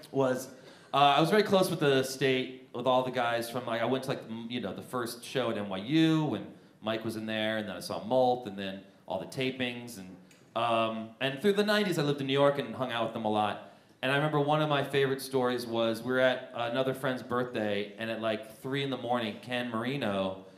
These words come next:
and another friend of his named Frank decided they were gonna drive to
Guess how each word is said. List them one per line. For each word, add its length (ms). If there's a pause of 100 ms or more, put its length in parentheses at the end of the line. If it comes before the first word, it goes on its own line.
(280)
and 380
another 240
friend 200
of 60
his 160
named 220
Frank 340 (640)
decided 500
they 100
were 80
gonna 140
drive 420
to 420